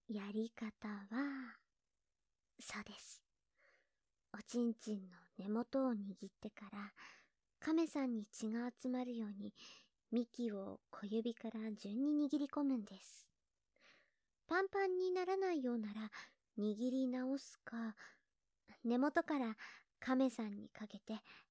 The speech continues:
絞り上げてみてください。そうそう。そう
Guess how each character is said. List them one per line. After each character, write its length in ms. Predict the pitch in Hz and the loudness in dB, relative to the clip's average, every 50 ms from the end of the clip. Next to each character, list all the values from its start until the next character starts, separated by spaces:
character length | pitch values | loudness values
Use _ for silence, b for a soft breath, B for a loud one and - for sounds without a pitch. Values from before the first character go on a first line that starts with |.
| _ | _
絞 340 | - - - - 269 247 294 | -4 -2 0 2 2 4 4
り 100 | 294 311 | 6 6
上 120 | 320 320 | 6 4
げ 100 | 320 330 | 4 2
て 120 | 311 - 247 | 0 0 0
み 120 | 214 220 - | -2 -2 -2
て 80 | 226 208 | -4 -6
く 80 | - | -10
だ 120 | - 190 185 | -12 -16 -14
さ 140 | - - | -12 -14
い。 140 | 202 208 - _ _ _ _ _ _ _ _ _ _ _ _ _ _ _ _ _ _ _ _ _ _ _ _ _ _ _ _ _ _ _ | -14 -14 -16 _ _ _ _ _ _ _ _ _ _ _ _ _ _ _ _ _ _ _ _ _ _ _ _ _ _ _ _ _ _ _
そ 100 | - - | -18 -16
う 40 | - - | -16 -14
そ 100 | - - | -14 -16
う。 100 | - - - _ b b b b b b b b b b b b b b _ _ _ _ _ _ | -16 -18 -18 _ b b b b b b b b b b b b b b _ _ _ _ _ _
そ 120 | - - | -16 -12
う 20 | 208 | -10